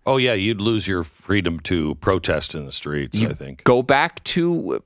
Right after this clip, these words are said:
Speaker 2: you know, I hate to bring up the Nazis, 'cause that's what, I, but I, I, you gotta do it,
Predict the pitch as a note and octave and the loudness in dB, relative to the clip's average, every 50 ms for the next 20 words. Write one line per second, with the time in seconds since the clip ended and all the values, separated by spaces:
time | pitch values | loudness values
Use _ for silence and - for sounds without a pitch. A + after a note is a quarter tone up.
0 | - - A#2+ F#2+ F2+ G2 F#2 F#2 F#2+ F2 F#2+ G2 F#2+ - G2 A#2 A#2 A#2 B2+ - | -2 0 2 2 2 2 2 0 0 0 0 -2 -2 0 0 2 2 2 2 2
1 | - D3 D#3 D3+ D3+ - - C3 C3 C3 - - - G2+ F2+ - A2 A2+ - - | 2 2 2 2 0 0 -2 -2 -2 -2 -4 -4 -4 -2 0 2 0 0 0 0
2 | A2+ A2 A2 - - F#2+ G#2+ G2 - - F#2 F#2 F#2 G2 G2 F#2+ - - - G2+ | 2 2 2 2 2 0 0 0 2 0 0 0 2 0 0 -2 -4 0 2 2
3 | G2 G2 G2 G2+ G2+ G#2+ G#2 G2 A2 A2+ A#2+ B2 B2 C#3+ E3+ F#3 - - - | 4 4 2 2 2 2 2 4 4 4 4 2 2 2 0 0 0 -2 -6